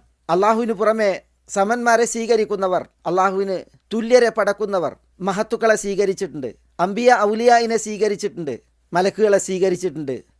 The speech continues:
ജിന്നുകളെ സ്വീകരിച്ചിട്ടുണ്ട്. അവർ പലപ്പോഴും പറയാറുള്ളത്, ബഹുദൈവ വിശ്വാസികൾ ആരാധ്യന്മാരായി അള്ളാഹുവിനെ സമന്മാരെ സ്വീകരിച്ച വിഷയം അത് ഹജറിൻ്റെയും ഷജറിൻ്റെയും, അഥവാ കല്ലുകൊണ്ട് കൊത്തിയുണ്ടാക്കിയ, മരം കൊണ്ട് നിർമ്മിച്ചുണ്ടാക്കിയ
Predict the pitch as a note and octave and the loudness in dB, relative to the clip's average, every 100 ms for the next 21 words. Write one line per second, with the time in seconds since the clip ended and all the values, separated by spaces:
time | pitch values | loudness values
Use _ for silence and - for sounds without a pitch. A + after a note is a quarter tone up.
0 | - D3 G#3+ B3 B3 A#3 A3+ G#3+ G#3+ F3+ | -10 -4 0 2 4 2 0 0 0 0
1 | F#3+ D3+ B2 G2 _ _ - E3 G3 F3+ | -4 -4 -8 -10 _ _ -2 0 2 0
2 | F3 G3+ G#3+ F3 F3 F3+ F#3 F3 F3 D#3+ | -2 0 0 2 0 4 4 4 0 0
3 | D3+ G#2 _ _ E3 F#3+ A3 B3+ A#3 - | -2 -4 _ _ 0 0 2 0 -2 0
4 | A3+ A3 A3+ G#3+ G3 - _ - F3 G3+ | 0 0 0 0 0 -6 _ -6 0 6
5 | A#3 A3 A#3+ A#3 A3+ A3 A3 G3+ G#3 A3 | 6 6 2 2 2 4 2 0 0 0
6 | A3 A3 G#3 G#3 G#3+ A3 A3+ G#3 A3 G#3+ | -2 -2 -2 -4 0 2 2 0 -2 -2
7 | G3 A3+ G3+ G#3 G#3 D3+ F#2 - E3+ G#3 | -2 -4 -4 -2 -2 -2 -8 -2 -2 2
8 | G#3 A3 B3+ B3 B3 A#3+ A3 A3 G#3+ A3 | 2 4 2 6 6 6 0 0 2 0
9 | A3 G#3+ F#3+ D3 _ _ D#3+ F#3+ G3+ F#3 | 0 0 0 -4 _ _ 2 4 4 2
10 | _ F3+ F#3+ G#3 G#3+ G#3 G3 F#3 G#3+ G3 | _ 0 4 4 4 2 0 -2 -2 -2
11 | F#3 F3 D#3+ F3+ F3+ F3 _ E3 F3 G3+ | 2 0 2 2 2 2 _ 0 2 4
12 | G#3 G3+ F#3+ D3 _ _ - F#3+ G#3 A3 | 2 0 0 0 _ _ -4 -2 0 -2
13 | A3 G3 F#3+ - F#3 | 0 4 2 4 2